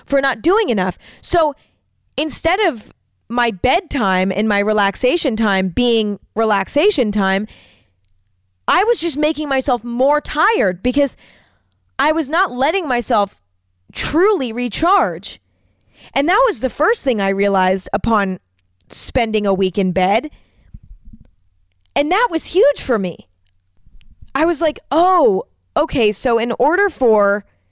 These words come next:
you to recharge properly, <laughs> you know, you can't be mad at yourself for doing so.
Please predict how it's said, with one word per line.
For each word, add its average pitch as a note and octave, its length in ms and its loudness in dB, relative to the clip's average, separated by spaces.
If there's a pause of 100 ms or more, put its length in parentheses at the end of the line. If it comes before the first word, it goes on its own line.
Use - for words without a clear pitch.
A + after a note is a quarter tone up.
(600)
you B3+ 200 2
to C4 100 2
recharge A#3 600 0
properly, A#3 840 -2
<laughs> - 80 -20
you D4+ 400 0
know, C4 80 2
you B3 200 -2
can't D#4 400 -2 (720)
be C#4 200 2
mad B3+ 320 2
at A#3 80 0
yourself A3 420 0
for A#3 160 -2
doing C4 360 2
so. - 380 -4